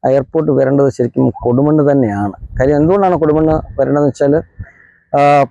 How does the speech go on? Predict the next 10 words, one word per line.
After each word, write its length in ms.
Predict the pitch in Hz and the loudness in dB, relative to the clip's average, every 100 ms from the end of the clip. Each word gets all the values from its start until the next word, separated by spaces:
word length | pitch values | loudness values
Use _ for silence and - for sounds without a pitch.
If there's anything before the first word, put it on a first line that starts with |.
| - | -2
പത്തനംതിട്ട 580 | 151 196 196 180 196 - - 123 | -2 0 0 2 2 0 -2 -2
ജില്ലയാണ് 920 | 143 170 175 151 143 147 151 151 - | 2 4 4 4 4 2 0 -2 -2
യഥാർത്ഥത്തിൽ 500 | 135 147 139 143 143 | 0 0 0 0 2
ഏറ്റവും 300 | 143 - 175 | 0 0 0
കൂടുതൽ 160 | 160 151 | 2 0
പ്രവാസികളുള്ളത്. 600 | 151 170 180 165 147 117 - _ - | 0 0 2 2 2 0 -6 _ -2
അതോടൊപ്പം 540 | 139 190 190 165 151 | 2 2 0 -2 0
തന്നെ 160 | 139 135 - _ - | 0 -2 -6 _ -4
ഏറ്റവും 260 | - - 214 | -4 0 0
കൂടുതൽ 340 | 196 175 160 | 2 2 2